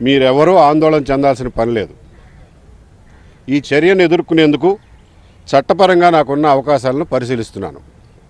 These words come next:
తదుపరి ఏమిటనేది క్రమంగా మీకే తెలుస్తుంది. ఇట్లు నేను. ఇది ఆ రోజున నేను విడుదల చేసిన పత్రికా ప్రకటన. చట్ట ప్రకారంగా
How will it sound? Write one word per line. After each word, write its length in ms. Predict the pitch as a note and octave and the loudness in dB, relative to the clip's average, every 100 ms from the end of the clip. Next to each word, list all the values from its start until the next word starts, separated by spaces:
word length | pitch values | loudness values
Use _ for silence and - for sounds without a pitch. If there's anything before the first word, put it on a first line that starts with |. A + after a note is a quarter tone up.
| _ - - - _ _ - _ - C#3 | _ -20 -20 -20 _ _ -20 _ -6 -2
తదుపరి 380 | E3 F#3 G3 | 0 2 2
ఏమిటనేది 460 | E3 E3 D3 D3+ F3+ | 4 2 2 0 0
క్రమంగా 420 | D3+ C#3 C#3 D#3+ | -2 -2 0 0
మీకే 300 | D3 B2+ C#3+ | -2 -2 -4
తెలుస్తుంది. 600 | B2+ A2+ G#2 G#2 A#2 G#3 - - - - | -4 -6 -8 -8 -10 -10 -18 -20 -20 -14
ఇట్లు 240 | A#2+ F#3 | -10 -8
నేను. 300 | E3+ G#2+ F#2 - - - - - - - - - - - - _ - - - - - - - B2 | -4 -4 -6 -12 -20 -20 -20 -20 -20 -20 -20 -20 -20 -20 -20 _ -20 -20 -20 -20 -20 -20 -12 -4
ఇది 300 | D#3 F3 - B2 | 0 0 -2 -4
ఆ 80 | C3 | 0
రోజున 280 | C#3 D3 | 0 0
నేను 340 | D3 C3+ A#2 - A2+ | 0 0 -2 -8 -6
విడుదల 300 | C3 C#3 C3+ | -4 -2 -2
చేసిన 240 | B2 B2+ | -4 -6
పత్రికా 420 | A#2 G#2+ A#2 A2+ A2 | -8 -8 -8 -10 -8
ప్రకటన. 340 | G2 E2+ C#2+ - - - - - - - - - - - - - | -10 -12 -20 -20 -20 -20 -20 -20 -20 -20 -20 -20 -20 -20 -20 -20
చట్ట 460 | - - - C3+ | -20 -8 -4 -2
ప్రకారంగా 680 | D#3 E3 E3 E3 F3 F3 E3 | 0 2 4 2 2 0 -2